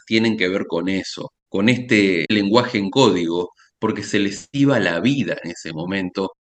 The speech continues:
a los libertadores que participaron de estas gestas que tienen que ver con la libertad, la realización de la libertad. Y hoy en día, si bien hay mayor discreción, el secreto tiene que ver con el proceso iniciático, con esa experiencia que es personalísima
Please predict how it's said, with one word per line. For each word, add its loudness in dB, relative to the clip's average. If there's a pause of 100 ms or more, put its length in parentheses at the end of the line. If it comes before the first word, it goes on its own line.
a -4
los -2
libertadores 4
que -4
participaron -2
de -4
estas -4
gestas 2 (460)
que -4
tienen 4
que 2
ver 4
con 2
la 2
libertad, 0 (160)
la -4
realización -2
de 2
la 2
libertad. 0 (840)
Y 0
hoy 8
en 6
día, 6
si -12
bien 4
hay 2
mayor -2
discreción, 2 (380)
el 2
secreto 2 (540)
tiene 6
que 4
ver 4
con 2
el -2
proceso -4
iniciático, -2
con -6
esa -4
experiencia 2
que -2
es -6
personalísima -4